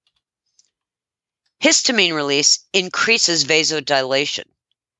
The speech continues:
the dilation of blood vessels, which then increases the permeability of the blood vessel walls to help immune cells reach the affected area. This process is meant to help rid the body of foreign invaders,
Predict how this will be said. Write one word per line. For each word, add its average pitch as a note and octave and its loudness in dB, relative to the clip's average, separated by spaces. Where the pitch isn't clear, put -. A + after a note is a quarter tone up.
the C3+ -4
dilation A#2+ 0
of A2 -10
blood B2 -2
vessels, - -2
which B2 -4
then B2 4
increases B2 -2
the D#3+ -2
permeability B2+ 2
of F#2+ -2
the A2+ -2
blood G2+ 0
vessel G2+ 0
walls G#2 2
to - -2
help - 2
immune C3 -2
cells G#2 2
reach G#2+ -4
the C3+ 0
affected - -4
area. G2 -6
This B3 4
process D#3 0
is A2 -8
meant C3 -4
to C3 -6
help B2 -2
rid D3 -2
the D3+ -2
body G2+ 2
of G2 -6
foreign G2+ -6
invaders, F#2+ -2